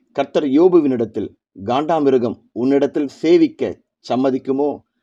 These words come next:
அது உன் முன்னணிக்கு முன்பாக ராத்தங்குமோ? படைச்சால்களை உள நீ காண்டாமிருகத்தை கயிறு போட்டு ஏரிலே பூட்டுவாயோ? அது உனக்கு இசைந்து பரம்படிக்குமோ? அது அதிக பலமுள்ளதென்று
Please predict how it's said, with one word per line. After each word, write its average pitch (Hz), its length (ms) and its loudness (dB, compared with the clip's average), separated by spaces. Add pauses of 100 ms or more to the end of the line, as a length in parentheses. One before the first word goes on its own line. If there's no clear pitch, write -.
(160)
அது 139 280 0
உன் 131 380 0
முன்னணிக்கு 160 640 0
முன்பாக 117 600 -2 (220)
ராத்தங்குமோ? 135 800 -2 (440)
படைச்சால்களை 143 760 0 (260)
உள 156 240 2
நீ 147 120 2
காண்டாமிருகத்தை 135 920 0 (220)
கயிறு 170 360 2
போட்டு 127 400 0 (240)
ஏரிலே 147 680 2
பூட்டுவாயோ? 135 640 -2 (200)
அது 147 280 -2
உனக்கு 143 400 -2
இசைந்து 147 580 -2 (240)
பரம்படிக்குமோ? 131 800 -2 (300)
அது 131 260 0
அதிக 160 400 0
பலமுள்ளதென்று 151 920 2